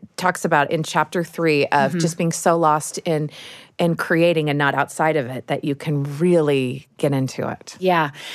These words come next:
Speaker 2: And
Speaker 1: It's
Speaker 2: I
Speaker 1: such a great feeling.
Speaker 2: I feel like for me, that's happened more often in a writer's room than in front of a camera, which I guess makes sense, right?
Speaker 1: Mm-hmm.
Speaker 2: <laughs> When you're being filmed or, you know, another strange thing, and again, this might be too niche for actresses, so you can cut this out if you need to, but,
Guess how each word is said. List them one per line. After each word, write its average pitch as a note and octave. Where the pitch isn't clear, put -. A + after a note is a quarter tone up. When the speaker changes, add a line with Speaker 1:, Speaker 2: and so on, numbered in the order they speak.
Speaker 2:
And A#3+
Speaker 1:
It's A#3+
Speaker 2:
I -
Speaker 1:
such -
a E3
great C#3
feeling. C#3+
Speaker 2:
I B3+
feel D4+
like A4
for A3+
me, A3
that's G#3+
happened G#3+
more G#3
often F3+
in F#3+
a F3
writer's E3+
room D#3
than D#3
in D3+
front D3
of C3
a C#3+
camera, C3
which D3+
I D#3
guess D3
makes C3+
sense, -
right? D#3+
Speaker 1:
Mm-hmm. D3
Speaker 2:
<laughs> -
When D4
you're C#4
being A3
filmed C4
or, F#3+
you A3+
know, F#3
another A3
strange G#3
thing, G3
and G3+
again, G3+
this C4
might B3
be G3+
too E3+
niche D#3+
for D#3+
actresses, C3+
so -
you A3+
can F3
cut D3
this -
out E2+
if -
you F2
need F2+
to, D3+
but, -